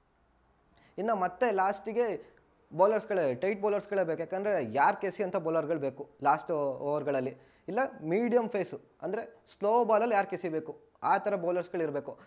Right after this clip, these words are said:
ಆರ್ ಸಿ ಬಿಗೆ ಸ್ಪೀಡ್ ಬೌಲರ್ಸ್‌ಗಳಿಗೆ ಏನ್ ತೊಂದ್ರೆ ಇಲ್ಲ. ಈಗ already ನಾಲ್ಕು ಜನ ಸ್ಪೀಡ್ ಬೌಲರ್ಸ್ ಇದ್ದಾರೆ ಆರ್ ಸಿ ಬಿಲಿ. ಒಬ್ಬ ಸ್ಪಿನ್ನರ್ ಇದ್ದಾನೆ. ಇನ್ನ ಪವನ್ ದೇಶಪಾಂಡೆ ಹಾಕೊಂಡ್ರೆ ಅಲ್ಲಿಗೆ ಒಬ್ಬ ಮತ್ತೊಬ್ಬ ಲೆಗ್ ಸ್ಪಿನ್ನರ್ ಸಿಗ್ತಾನೆ with all-rounder. ಇನ್ನ ಮ್ಯಾಕ್ಸಿನೂ all-rounder-ೇ. ಮ್ಯಾಕ್ಸಿಗೆ ಒಂದು ಎರಡು ಓವರ್ ಕೊಡ್ಸಿದ್ರೆ ಮುಂಬೈ ಟರ್ನ್ ಆಗ್ಬಿಡುತ್ತೆ. ಯಾಕಂದ್ರೆ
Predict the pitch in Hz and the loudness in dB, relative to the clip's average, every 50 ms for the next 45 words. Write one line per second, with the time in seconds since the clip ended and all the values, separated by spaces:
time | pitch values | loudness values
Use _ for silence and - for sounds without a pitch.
0 | - _ _ - - 202 208 - 247 233 208 233 240 233 233 233 - 202 220 214 | -20 _ _ 0 2 2 2 0 -2 -2 -2 0 0 0 0 -2 -4 -6 -2 0
1 | 202 220 214 214 208 208 208 196 185 202 208 196 160 143 160 165 175 160 156 151 | 0 2 2 0 -2 -2 -2 -2 0 -2 -2 -2 -4 -2 -2 0 0 0 0 -2
2 | - - - - _ - 147 151 151 165 180 190 202 190 160 147 160 175 170 156 | -4 -6 -10 -16 _ -6 -2 0 0 0 0 0 0 0 -2 0 0 -2 -2 -2
3 | 170 185 180 - - 170 156 151 151 156 160 - - 131 143 135 127 127 - 147 | -4 -6 -6 -6 -6 -6 -4 -4 -4 -4 -4 -6 -6 -4 -2 -2 -2 -4 -4 -6
4 | 127 131 117 110 - - _ _ _ _ _ - 147 147 180 190 185 - - 165 | -6 -6 -8 -8 -12 -16 _ _ _ _ _ -8 -4 -2 -2 -2 -2 -4 -6 -4
5 | 170 170 160 160 151 143 131 110 101 - _ _ _ _ - 175 202 214 214 202 | -2 -2 0 0 0 -2 -4 -6 -8 -14 _ _ _ _ -6 -2 0 0 2 2
6 | 190 175 165 151 139 131 156 170 196 220 208 196 190 - - 196 190 185 185 175 | 2 2 0 0 -2 -2 0 0 2 2 0 -2 -4 -4 -4 -4 0 0 0 0
7 | 180 185 175 170 190 226 208 - - - - _ _ _ _ _ _ _ - 156 | 0 -2 -2 0 0 0 0 -2 -6 -14 -20 _ _ _ _ _ _ _ -6 -4
8 | 175 180 190 208 202 175 160 180 160 139 - - 185 180 180 165 151 151 - - | 0 0 2 2 2 2 0 0 -2 -2 0 0 0 2 2 0 0 -4 -6 -6
9 | 160 160 156 - 151 - - 156 165 175 165 160 170 151 156 151 151 143 131 127 | -6 -6 -6 -6 -8 -8 -6 -6 -6 -6 -4 -2 0 0 2 2 0 0 0 0
10 | 123 123 - - - _ _ - 165 185 170 139 139 160 190 - - 220 214 202 | -2 -4 -6 -12 -20 _ _ -4 -2 -2 0 2 2 0 0 -2 -2 -2 0 2
11 | 175 160 156 156 147 139 131 120 110 - - _ _ _ _ _ _ _ _ - | 2 2 2 2 0 0 0 -2 -4 -6 -14 _ _ _ _ _ _ _ _ -4
12 | 143 165 202 208 - 240 220 208 196 185 180 190 196 202 202 190 196 196 180 - | -2 0 0 0 0 -2 0 0 0 2 2 2 2 2 0 -2 -2 -4 -6 -4
13 | 208 208 220 202 190 190 196 190 185 175 156 165 165 156 156 147 139 - - 123 | -4 -4 -2 -2 -2 0 0 0 2 0 -2 0 -2 -4 -4 -6 -6 -6 -8 -8
14 | 131 135 147 - 196 196 220 226 196 180 - - - | -8 -6 -4 -4 -2 0 0 0 0 -2 -4 -10 -20